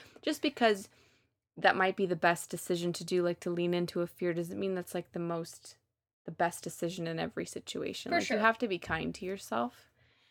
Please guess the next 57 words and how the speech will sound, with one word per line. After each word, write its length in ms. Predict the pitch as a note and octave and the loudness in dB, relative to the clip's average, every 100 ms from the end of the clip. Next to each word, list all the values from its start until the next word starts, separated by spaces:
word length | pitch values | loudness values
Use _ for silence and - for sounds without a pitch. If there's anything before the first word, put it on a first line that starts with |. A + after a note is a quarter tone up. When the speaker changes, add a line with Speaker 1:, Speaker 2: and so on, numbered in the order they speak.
| - | -8
Speaker 2:
You 80 | A#3+ | 0
have 80 | |
Speaker 1:
And 80 | F#3+ | 2
Speaker 2:
to 60 | G3 | 2
Speaker 1:
I 20 | |
Speaker 2:
be 40 | G3 | 0
gentle. 400 | F#3+ G3+ - - | -10 -10 -14 -8
Speaker 1:
Yes, 560 | G3 G3+ F3+ - - - | 2 2 2 -2 -14 -6
and 120 | F3+ | -2
that 120 | F3+ F3 | -2 -2
has 120 | F3 | -4
been 280 | F3+ E3+ E3+ | -4 -2 -2
why 160 | E3 | -2
it's 180 | E3+ - | -2 -8
been 140 | F3 | -10
slow 260 | E3+ - E3+ | -10 -4 -2
moving 380 | E3+ E3 E3 F3 | -2 -2 -4 -6
for 180 | - E3 | -8 -8
me, 260 | - - - | -6 -6 -4
because 300 | C#4+ C4+ D4 | -2 0 0
Speaker 2:
Mm-hmm. 60 | |
Speaker 1:
I 80 | F3 | 0
don't 360 | E3 F3 F3 - | 0 -2 -4 -8
think 280 | - F3+ E3+ | -10 -10 -8
that 100 | - | -10
rushing 560 | E3 F#3 F#3 - F#3 E3+ | 0 2 2 -2 -4 -4
to 60 | E3 | -2
get 280 | E3+ - | -2 -2
to 140 | - E3+ | -4 -4
a 40 | |
better 280 | E3+ E3+ E3+ | -2 -2 -2
spot 460 | - - E3+ E3 - | -6 -2 0 0 -2
is 180 | D3+ - | -12 -8
what's 200 | F3+ - | -8 -8
gonna 180 | E3+ - | -10 -8
make 240 | - - | -10 -10
me 80 | E3+ | -10
better. 360 | - - G3 G3+ - | -8 -6 -8 -10 -16
Speaker 2:
Right, 440 | G#3+ G#3 F#3+ F3 - - G3+ | -6 0 0 -2 -10 -4 4
Speaker 1:
Um, 240 | G3 F3+ | 6 6
Speaker 2:
right. 100 | E3+ | 4
Speaker 1:
or 100 | G3 | 2
better. 320 | F3 G3 F#3+ | 6 8 8
I 80 | A3+ | 6
don't 120 | B3+ | 2
even 160 | E4 B3+ | 0 2
like 160 | G#3+ G#3 | 0 0
the 100 | F3 | 2
word 220 | E3 - | 2 2
better. 300 | E3 D3+ - | 2 2 0
I 60 | F#3+ | -2
think 320 | C#4 C#4 - - | 0 0 -2 -2
a, 160 | F3+ - | -2 0
a, 240 | G3 F3+ - - | 2 2 0 -2
a, 260 | F#3 F3+ - | 0 2 0
um, 300 | G3 F#3 G3+ - | -4 -4 -6 -12
kinder 720 | - G#3+ A3+ A#3+ C#4 C#4 D4 | 2 4 6 6 4 2 0